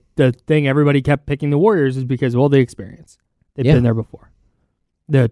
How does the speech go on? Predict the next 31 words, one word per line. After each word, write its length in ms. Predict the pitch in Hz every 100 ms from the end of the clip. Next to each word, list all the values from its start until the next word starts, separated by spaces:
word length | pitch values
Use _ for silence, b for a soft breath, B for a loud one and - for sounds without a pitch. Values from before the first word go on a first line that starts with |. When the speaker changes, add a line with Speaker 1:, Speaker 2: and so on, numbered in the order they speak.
| -
Speaker 1:
Kings 240 | 156 151
are 60 | 135
just 160 | 123 -
too 140 | 175
young. 300 | 160 143 143
This 100 | 123
is 80 | 123
year 180 | 127 147
one 200 | 139 131
of 80 |
this 180 | 127 -
thing. 400 | 139 127 123 117 - _ _ _ -
You 100 | 131
don't 280 | 139 139 147
make 280 | 143 131
runs 300 | 131 123 123
in 80 | 117
year 140 | 113 104
one. 180 | 98 - _ _ _ _ _ _ _ _
And 320 | 165 147 127
that, 280 | 147 170 -
to 100 | -
me, 160 | 175 156
is 100 | 143
the 80 | 139
logic 340 | 123 123 123
I'm 140 | 120 117
using 180 | 110
with 140 | 110 107
Oklahoma 380 | 104 107 107 -
City. 260 | 117 135